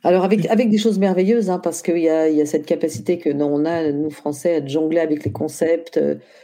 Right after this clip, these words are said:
Speaker 1: de pouvoir y réfléchir. Euh, du coup, on a souvent des idées géniales. Donc ça, je
Speaker 2: Mhm.
Speaker 1: trouve que c'est, c'est fantastique. Et à côté
Speaker 2: Ouais.
Speaker 1: de ça, tu vois, ce que j'ai beaucoup appris, euh, en étant en Amérique du Nord, c'est, c'est ce rapport aussi, euh, à l'échec,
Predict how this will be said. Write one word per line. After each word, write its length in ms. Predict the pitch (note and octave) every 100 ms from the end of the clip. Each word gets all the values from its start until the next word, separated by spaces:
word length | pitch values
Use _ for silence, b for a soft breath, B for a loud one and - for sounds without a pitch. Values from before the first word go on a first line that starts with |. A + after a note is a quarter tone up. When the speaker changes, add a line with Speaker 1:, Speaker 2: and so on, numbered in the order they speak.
| -
Speaker 1:
de 80 | D#3+
pouvoir 240 | C3 D3+ D3+
y 60 |
réfléchir. 800 | D3+ D#3 E3+ E3 - F3 E3+ E3+
Euh, 320 | D3+ C#3 C#3+
du 180 | C#3+ D3
coup, 140 | D3 E3+
on 100 | D#3
a 160 | C#3+
souvent 380 | C3 - D3 D#3
des 260 | C#3+ C#3 C3+
idées 220 | C#3 C#3+
géniales. 560 | C#3+ D3 E3 G3+ C3+ b b b
Donc 160 | D3+ D3
ça, 120 | D3
je 60 | D3
Speaker 2:
Mhm. 60 |
Speaker 1:
trouve 120 | C#3+ C3
que 60 |
c'est, 340 | - C3 C3+ C3+
c'est 180 | - D3
fantastique. 600 | E3+ D#3 D3+ - - D#3+ B B B
Et 80 | -
à 60 | E3
côté 160 | G#3
Speaker 2:
Ouais. 40 | G#3
Speaker 1:
de 60 |
ça, 160 | G#3+ B3+ A#3+
tu 60 | F3+
vois, 100 | F#3+
ce 80 |
que 80 | -
j'ai 140 | E3 D#3+
beaucoup 260 | F3+ - F#3
appris, 420 | E3 - G3+ F#3
euh, 160 | D#3+
en 100 | D3+
étant 200 | D#3 D#3
en 100 | E3+
Amérique 320 | D#3 D#3 D#3+ D3+
du 100 | D#3+
Nord, 220 | F#3 G3+
c'est, 320 | - D3 D3 B B B
c'est 140 | -
ce 140 | D3+ F3+
rapport 380 | E3+ D#3+ G#3 G3
aussi, 340 | F#3+ - F#3+
euh, 200 | D#3+ D3+ D3+ b b
à 80 | D3+
l'échec, 500 | E3+ E3+ A3 A3 -